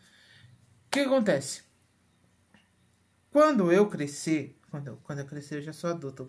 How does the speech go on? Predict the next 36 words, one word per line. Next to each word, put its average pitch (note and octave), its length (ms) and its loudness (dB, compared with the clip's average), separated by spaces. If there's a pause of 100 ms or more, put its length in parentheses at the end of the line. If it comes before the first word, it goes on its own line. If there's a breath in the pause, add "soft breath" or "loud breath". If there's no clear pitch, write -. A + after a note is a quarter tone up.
meu F3 120 4
Deus C3 240 -8
do - 80 -18
céu. - 200 -18 (760 loud breath)
Quando C#4+ 200 6
eu C4+ 60 4
conhecer F#3+ 280 4
alguém, D#3 460 0
quando D#3 160 -4
eu D#3+ 80 -2
conhecer D#3+ 360 -4
a, C3+ 260 -2
a D3+ 40 -4
minha E3 200 0
esposa, E3 680 -4 (400)
a F#3+ 140 2
prioridade F#3 720 4
já F3 80 0
vai F3+ 180 -2
ser F#3+ 200 -2
outras. F3 880 -2 (420 soft breath)
Se - 160 0
eu A#3 100 6
não A#3+ 180 0
correr F#3 300 6
atrás E3+ 500 2
do E3 100 -6
que E3+ 140 -2
é F3 80 4
prioridade E3 720 -2
agora, E3 680 0 (220 loud breath)
se - 160 0
eu G3+ 40 4
ficar G3+ 260 0
retardando F3 1200 2
isso, F3 540 -6